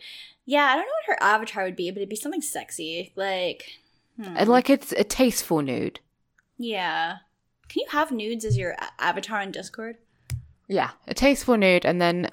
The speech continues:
Speaker 2: her name would probably just be whatever her character was.
Speaker 1: Yeah, makes sense.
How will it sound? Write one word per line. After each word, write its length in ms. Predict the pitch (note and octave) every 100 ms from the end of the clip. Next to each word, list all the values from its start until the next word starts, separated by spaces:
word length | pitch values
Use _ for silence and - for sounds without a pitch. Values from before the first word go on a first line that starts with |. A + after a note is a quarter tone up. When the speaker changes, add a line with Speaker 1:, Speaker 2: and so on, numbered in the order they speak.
| -
Speaker 2:
her 400 | E3 F3 F3 F3
name 300 | F3 D#3+ E3
would 140 | D#3+
probably 320 | - E3+ D#3
just 260 | D3 D3+ -
be 320 | D3 C#3+ C#3+ - - -
whatever 380 | F#3+ F3+ F3+ D#3+
her 260 | E3 D#3 - - -
character 560 | D#3 B2+ B2 - -
was. 440 | B2 - - - - _ _
Speaker 1:
Yeah, 320 | A#3 G3+ G3+ - _ _ -
makes 180 | G#3+
sense. 380 | - - F#3 -